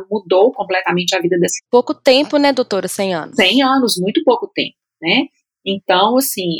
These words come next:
Speaker 1: é, a insulina, ela é uma, ela pode ser necessa-, ela é sempre necessária no tratamento da pessoa com diabetes do tipo um, e ela pode ser necessária no tratamento da pessoa com diabetes tipo dois, tá? E não é um castigo. Quando,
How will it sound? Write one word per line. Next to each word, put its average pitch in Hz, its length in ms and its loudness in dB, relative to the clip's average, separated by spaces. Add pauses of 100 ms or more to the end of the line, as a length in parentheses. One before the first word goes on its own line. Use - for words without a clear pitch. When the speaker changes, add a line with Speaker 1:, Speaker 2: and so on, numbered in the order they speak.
Speaker 1:
é, 175 260 2
a 180 100 -2
insulina, 196 520 -4
ela 180 100 2
é 180 40 2
uma, 175 280 -4 (100)
ela 175 260 2
pode 226 300 2
ser 196 180 -2
necessa-, 175 540 -2
ela 185 140 2
é 185 60 -2
sempre 349 480 0
necessária 170 760 0
no 208 220 0
tratamento 185 500 -2
da 180 100 2
pessoa 175 320 -2
com 175 100 -4
diabetes 170 460 -2
do 175 80 0
tipo 180 300 -2
um, 254 320 4 (320)
e 240 100 4
ela 269 220 4 (160)
pode 285 400 4
ser 214 240 -6
necessária 175 760 -2 (340)
no 233 180 0
tratamento 269 460 -2
da 208 80 0
pessoa 202 300 -4
com 202 120 -6
diabetes 196 360 0
tipo 226 320 -4
dois, 156 500 -2 (180)
tá? 180 320 -2 (280)
E 247 80 -4
não 285 160 4
é 233 80 2
um 240 60 -4
castigo. 180 800 -2
Quando, 214 280 -4